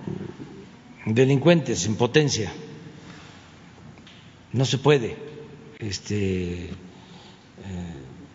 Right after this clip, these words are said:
calificarlos a tabla rasa, ¿sí? Hay gente muy buena que nos ayuda, que tiene una ganancia razonable.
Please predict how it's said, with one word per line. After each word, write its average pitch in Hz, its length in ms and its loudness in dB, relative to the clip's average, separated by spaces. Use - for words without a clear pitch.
calificarlos 117 1000 0
a 110 100 -4
tabla 120 340 4
rasa, 123 420 2
¿sí? 95 160 -6
Hay 107 100 0
gente 120 360 2
muy 139 200 8
buena 147 540 2
que 117 140 -2
nos 107 180 -2
ayuda, 131 640 2
que 127 760 0
tiene 131 240 4
una 127 140 4
ganancia 117 460 0
razonable. 113 840 0